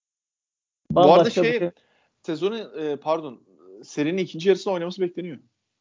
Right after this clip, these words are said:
Speaker 2: E, evet, işte orada da ne kadar sakatlık çünkü fena bir sakatlık değil onun, ciddi bir sakatlık. O yüzden nasıl bir şekilde döneceğini kestiremediğim için hani biraz,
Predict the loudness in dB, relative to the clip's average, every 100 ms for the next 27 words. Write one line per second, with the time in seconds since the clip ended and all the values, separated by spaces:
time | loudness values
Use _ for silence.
0 | -18 -14 2 6 6 4 -6 -2 2 2
1 | 2 0 -2 _ _ -8 -2 2 6 6
2 | 4 _ _ _ _ _ _ -8 -4 0
3 | 0 -2 -8 -10 -6 -4 -4 -6 _ _
4 | _ _ 0 4 6 6 4 2 0 -2
5 | 0 2 2 0 -4 -2 -2 0 -2 -2
6 | -6 -10 _ _ _ -8 2 4 6 4
7 | 4 0 -6 -8 -2 0 2 2 2 4
8 | 2 0 -6 _ _ _ _ _ _ -4
9 | 0 6 8 8 8 4 2 -6 -6 -6
10 | 2 4 2